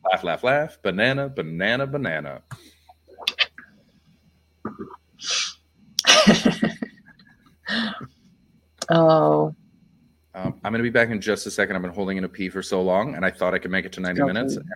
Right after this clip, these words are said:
Speaker 1: I officially cannot.
Speaker 2: You cannot. There's only eight minutes to go, and he can't make it. Eight minutes. He's, he's tapping out at eight minutes. Um, ask me anything, chat. I'm here.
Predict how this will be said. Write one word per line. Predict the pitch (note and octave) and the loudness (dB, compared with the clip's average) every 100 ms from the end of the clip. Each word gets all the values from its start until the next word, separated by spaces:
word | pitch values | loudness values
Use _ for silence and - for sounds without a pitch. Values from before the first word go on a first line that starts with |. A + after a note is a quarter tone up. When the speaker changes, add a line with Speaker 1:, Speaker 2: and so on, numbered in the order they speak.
| E2+ | -12
Speaker 1:
I | E2+ - | -12 -10
officially | E2 E2+ D#2+ | -10 -8 -10
cannot. | D#2+ D#2+ D2+ - _ _ _ _ _ _ _ - | -8 -8 -8 -10 _ _ _ _ _ _ _ -6
Speaker 2:
You | D3 | -2
cannot. | - C#3+ D3 D3 - - | 0 2 2 2 2 2
There's | E3+ | 4
only | F#3 E3+ | 6 6
eight | E3+ E3 | 6 4
minutes | D#3+ D3+ - | 2 0 -2
to | D#3 | 4
go, | F#3 A3+ | 6 6
and | D3+ | 4
he | D3+ | 2
can't | D#3 D3+ | 2 2
make | D#3 F3+ | 0 2
it. | F#3 D#3 _ _ _ _ _ _ _ _ | 2 2 _ _ _ _ _ _ _ _
Eight | A3+ C#4 C#4+ | 4 6 4
minutes. | C#4 C#4+ - - - - _ _ _ _ _ _ - | 4 4 2 -2 -18 -20 _ _ _ _ _ _ -4
He's, | B3+ A3 - | -4 -4 0
he's | B3 B3+ - - _ - | 2 2 0 -18 _ 4
tapping | B3 B3 B3+ A3+ | 8 8 8 10
out | A3+ A3 | 10 10
at | F3+ G#3 | 8 4
eight | G#3+ A3+ B3 | 4 4 4
minutes. | F#3+ E3 D3+ - - - _ _ - - - - - - - - _ - | 2 2 0 -2 -12 -20 _ _ -20 -18 -14 -14 -12 -14 -18 -20 _ -2
Um, | E3+ D#3+ D#3+ D#3+ D#3+ D#3 D#3+ E3 - - | 0 0 -2 -6 -4 -4 -6 -6 -4 6
ask | A3 C4+ C#4 | 6 6 6
me | B3+ | 6
anything, | D#4 A#3+ D3 D3+ | 6 6 4 4
chat. | E3 A3+ - _ - | 4 4 0 _ 0
I'm | G#3+ | 0
here. | G#3 C4+ D#4+ C#4 | 2 2 4 2